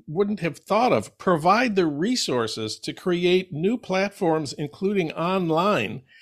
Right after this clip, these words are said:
so that students in Florida and elsewhere who have censored content in their schools can take the real, uh, African American Studies course and sit for the A P exam. Let's talk about that for a minute.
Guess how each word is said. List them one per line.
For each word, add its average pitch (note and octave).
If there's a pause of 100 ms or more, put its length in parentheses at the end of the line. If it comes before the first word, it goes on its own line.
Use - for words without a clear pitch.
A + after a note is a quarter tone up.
(220)
so F#3
that E3
students A#3
in E3+
Florida G3+
and D3
elsewhere C#3 (360)
who D#3+
have D3 (100)
censored E3+ (100)
content B2
in C#3
their G#3+
schools A#2+ (380)
can E3 (260)
take -
the D#3 (340)
real, F3
uh, C#3 (300)
African D3+
American C3
Studies B2
course C#3+
and E3
sit -
for G3+
the F#3
A F3+
P G3
exam. G3
Let's G3+
talk D#4
about B3+
that D4
for E3+
a A#2
minute. F#2